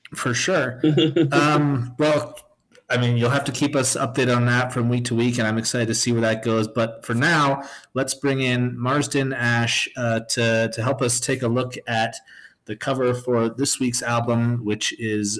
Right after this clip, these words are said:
Speaker 1: uh, the Early November's three-disc album, The Mother, The Mechanic, and The Path. All right, we're back again, as always, with Marsden Ash, who you can follow on Twitter at Live on Marfin, assuming he has not been suspended again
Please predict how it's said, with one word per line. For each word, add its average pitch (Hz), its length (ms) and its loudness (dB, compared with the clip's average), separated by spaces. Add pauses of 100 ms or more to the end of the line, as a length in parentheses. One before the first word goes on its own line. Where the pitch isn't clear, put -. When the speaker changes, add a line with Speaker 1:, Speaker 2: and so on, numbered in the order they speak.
Speaker 1:
uh, 101 200 -2
the 98 120 -4
Early 123 220 0
November's 117 400 0
three-disc 123 400 -2
album, 117 560 0
The 101 200 -2
Mother, 123 440 0
The 127 120 -6
Mechanic, 127 640 -4
and 113 340 -4
The 107 80 -4
Path. - 500 -14 (320)
All 156 60 0
right, 170 160 4
we're 160 100 4
back 170 300 0
again, 160 420 0
as 147 280 -2
always, 147 340 0
with 127 180 -2
Marsden 139 580 0
Ash, 147 460 -2
who 127 80 -2
you 120 80 -2
can 120 120 -2
follow 127 280 0
on 120 140 2
Twitter 127 320 0
at 127 380 -4
Live 123 440 -2
on 120 200 2
Marfin, 175 580 0
assuming 117 400 -2
he 117 60 0
has 113 120 -2
not 117 240 0
been 107 340 -4
suspended 110 600 -2
again 127 540 0